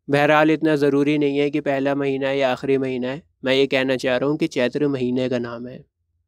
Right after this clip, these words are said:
तो राम निहाल पूछता है कि ये चैत्र महीना है ना? फिर खुद ही जवाब देता है, "हाँ, ठीक है, ठीक है, चैत्र का महीना ही है।"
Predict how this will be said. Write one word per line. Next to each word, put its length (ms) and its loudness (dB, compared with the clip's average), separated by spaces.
तो 80 2
राम 220 4
निहाल 300 4
पूछता 420 -2
है 120 2
कि 100 -4
ये 600 2
चैत्र 380 2
महीना 400 2
है 140 4
ना? 220 0
फिर 140 4
खुद 260 4
ही 80 6
जवाब 340 4
देता 340 0
है, 120 0
"हाँ, 460 0
ठीक 260 -6
है, 100 -2
ठीक 260 -4
है, 180 -8
चैत्र 420 -2
का 140 0
महीना 300 0
ही 120 -2
है।" 320 -4